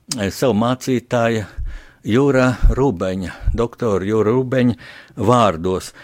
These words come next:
Kā bija patiesībā, zini tu un zini Dievs. Nu, un pārējais viss būtībā nav svarīgi. Tas ir tavs sirdsapziņas jautājums, tavu godprātu jautājums, un šī te diskusija, kas Latvijai,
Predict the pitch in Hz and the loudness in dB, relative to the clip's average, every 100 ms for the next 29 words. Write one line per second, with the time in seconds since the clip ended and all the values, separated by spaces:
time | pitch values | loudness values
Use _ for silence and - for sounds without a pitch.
0 | - - - 147 147 110 107 - 107 160 | -20 -20 -6 0 2 2 -2 -4 -4 -2
1 | 143 - 147 123 113 104 95 139 117 - | -2 -2 -6 -2 0 0 -2 -2 -2 0
2 | 143 156 - - 110 101 113 131 123 98 | -2 -2 -8 -10 -6 -4 -2 -2 -4 -6
3 | - 95 104 90 80 113 123 107 123 123 | -10 -4 -2 -2 -4 -4 -4 -4 -2 -2
4 | 123 117 113 110 - - 101 110 - - | -2 -2 -2 -4 -8 -14 -8 -8 -8 -16
5 | - - - - - 113 110 110 98 101 | -18 -20 -20 -20 -10 -6 -4 -2 -2 0
6 | 101 - 110 98 95 92 - 98 98 - | -2 -2 -2 0 0 -2 -6 -6 -6 -2
7 | 113 92 - 143 139 135 113 127 127 - | 0 0 0 -2 0 -2 0 0 0 0
8 | 120 123 131 123 117 98 107 95 90 135 | 2 2 2 -2 -2 -4 -2 -2 0 -2
9 | 104 - 120 107 127 127 - 120 113 101 | -2 -4 -4 -2 -2 -2 -2 -4 -4 -4
10 | 113 110 - - - - - 135 123 113 | -4 -4 -6 -16 -16 -14 -2 0 0 -2
11 | 107 180 - - 107 - 104 98 104 - | 2 2 2 -4 -4 0 -2 0 -4 -2
12 | 110 - - 110 110 104 101 | -4 -4 -6 -4 0 0 0